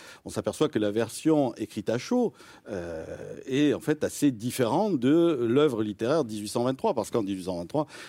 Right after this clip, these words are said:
Napoléon est mort et qu'il faut, en quelque sorte, composer des mémoires d'outre-tombe, euh, déjà avant l'heure, où finalement la parole que recueille Lascaz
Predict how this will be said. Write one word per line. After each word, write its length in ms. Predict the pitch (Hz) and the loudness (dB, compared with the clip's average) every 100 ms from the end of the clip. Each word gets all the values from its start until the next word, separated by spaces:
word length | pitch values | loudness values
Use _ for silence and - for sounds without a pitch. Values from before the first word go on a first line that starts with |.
| - | -4
Napoléon 440 | 110 110 110 107 | -2 0 0 0
est 60 | 113 | 0
mort 360 | 143 208 202 | 2 4 2
et 40 | 120 | 0
qu'il 140 | 110 | -4
faut, 180 | - 127 | -2 0
en 140 | 117 | 0
quelque 300 | 104 110 110 | -2 -2 -2
sorte, 320 | 104 185 180 - | -2 0 0 -2
composer 440 | 107 104 107 151 | -4 -2 0 2
des 140 | 113 | 2
mémoires 400 | 101 104 135 143 | -2 -2 -4 -4
d'outre-tombe, 720 | 95 113 - 117 185 214 175 95 - - - - | -4 -8 -4 -2 0 0 -2 -4 -12 -20 -20 -2
euh, 480 | 120 110 107 104 107 | 0 2 2 2 2
déjà 380 | 120 117 135 120 | 2 2 4 4
avant 200 | 101 117 | 2 2
l'heure, 360 | 156 208 196 - - - | 4 4 2 -2 -14 -2
où 300 | 147 202 190 | 2 4 2
finalement 580 | - 127 123 165 196 156 107 - - | 2 0 2 2 4 2 0 -6 -6
la 140 | 123 110 | -4 0
parole 380 | 139 127 160 | 2 4 4
que 120 | 123 113 | 4 2
recueille 380 | 123 123 - | 2 2 2
Lascaz 760 | 110 104 - - 196 202 123 110 | 2 -2 -2 2 4 4 2 -4